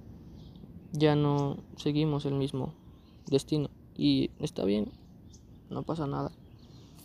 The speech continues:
Los voy a amar siempre, toda la vida, porque fueron personas que me dieron infinitas experiencias <laughs> y increíbles buenos momentos que van a quedarse en mi cabeza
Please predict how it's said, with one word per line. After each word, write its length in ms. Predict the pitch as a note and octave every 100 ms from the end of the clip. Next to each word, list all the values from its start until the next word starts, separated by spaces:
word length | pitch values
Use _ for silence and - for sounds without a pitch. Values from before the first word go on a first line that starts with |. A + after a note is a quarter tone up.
| - -
Los 180 | C#3 C#3
voy 220 | D3 D3
a 120 | D3
amar 320 | C3+ C3+ C#3
siempre, 500 | D3 - C#3+ D3+ C#3
toda 200 | C3+ C3
la 120 | C3+ B2+
vida, 280 | C3+ C3+
porque 380 | C3 - - - - - - - - -
fueron 240 | D3+ D3
personas 360 | D3 C#3+ C#3+ C#3
que 100 | C#3+
me 100 | C#3
dieron 360 | C3+ C3+ C3 C3 - - - - - -
infinitas 680 | - D3+ D3+ D3 D#3 D3 C#3+
experiencias 960 | C3+ - B2+ C3 C#3 - C#3+ - - F3
<laughs> 80 | E3
y 360 | - C#3+ C3+ C3 - - - - - -
increíbles 680 | D3+ - D3 C#3+ D3+ D3+ D3+
buenos 320 | C#3+ C#3+ C#3+
momentos 560 | C3+ C3 C3 - -
que 300 | - C3+ - - -
van 200 | D#3 D#3+
a 60 | E3
quedarse 360 | C#3+ B2+ -
en 60 | C#3
mi 100 | -
cabeza 460 | - - - D3+